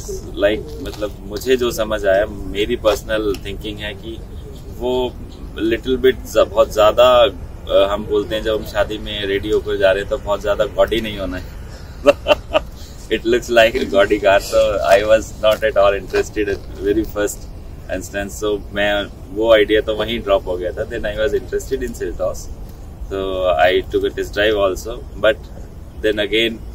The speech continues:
Seltos, uh, didn't impressed me in terms of the braking confidence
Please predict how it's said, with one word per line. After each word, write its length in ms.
Seltos, 500
uh, 640
didn't 360
impressed 520
me 220
in 180
terms 280
of 160
the 200
braking 420
confidence 520